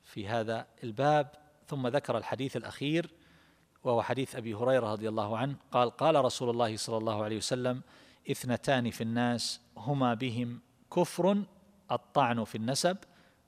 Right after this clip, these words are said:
والنياحة على الميت"، رواه مسلم. اثنتان يعني خصلتان في الناس هما بهم كفر، هذا من الكفر العملي. نعم، هي من، يعني قد يكون الإنسان فيه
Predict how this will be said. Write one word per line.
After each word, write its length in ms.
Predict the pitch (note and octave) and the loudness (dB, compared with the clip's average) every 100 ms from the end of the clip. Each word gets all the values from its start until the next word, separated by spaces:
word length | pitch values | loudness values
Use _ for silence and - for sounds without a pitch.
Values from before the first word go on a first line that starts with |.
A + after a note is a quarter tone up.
| _ | _
والنياحة 680 | - B2+ A2+ A2 B2+ B2+ D3+ - | -2 -2 0 0 0 0 -2 -2
على 220 | C3+ B2 | 2 2
الميت"، 500 | A#2 A#2 G2+ G2 - _ - | 2 0 -2 -6 -12 _ -6
رواه 320 | B2 A#2 G#2+ | 0 0 0
مسلم. 380 | G#2+ G#2 - G2+ _ _ _ - _ _ - | -4 -8 -10 -14 _ _ _ -20 _ _ -14
اثنتان 440 | - C3 A2+ D#3 E3 | -6 -4 2 2 4
يعني 180 | C#3 B2+ | 2 2
خصلتان 600 | C#3+ - C3+ - B2 F2+ - _ | 0 2 2 2 0 -2 -12 _
في 120 | - | -8
الناس 440 | B2+ B2+ B2+ - E3 | -4 0 0 -2 -2
هما 200 | D#3+ C3 | 0 0
بهم 300 | C#3 C3 A#2+ | -2 -4 -4
كفر، 460 | - C#3 B2 A#2 - - - _ | -2 -2 0 -2 -6 -20 -20 _
هذا 260 | - D3 C#3 | -2 0 0
من 120 | B2+ | 0
الكفر 560 | A2+ - C#3 D3 D3+ - - | -2 -2 -2 0 0 -4 -8
العملي. 560 | B2+ A#2+ D3 A#2 A2+ B2 _ _ _ _ _ _ _ - | -2 2 2 2 0 -8 _ _ _ _ _ _ _ -10
نعم، 240 | A#2+ A2 C3 _ - | -6 -6 -8 _ -2
هي 180 | C#3+ | 2
من، 220 | B2+ B2 B2+ - - B2 | 2 0 -6 -16 -10 -6
يعني 120 | A#2+ | -2
قد 180 | D#3+ D3 | 0 2
يكون 240 | C#3 C#3 | 2 0
الإنسان 360 | B2 A2 B2 G#2+ | 0 -2 -2 -2
فيه 420 | C3+ A2+ A#2+ | -4 -2 -4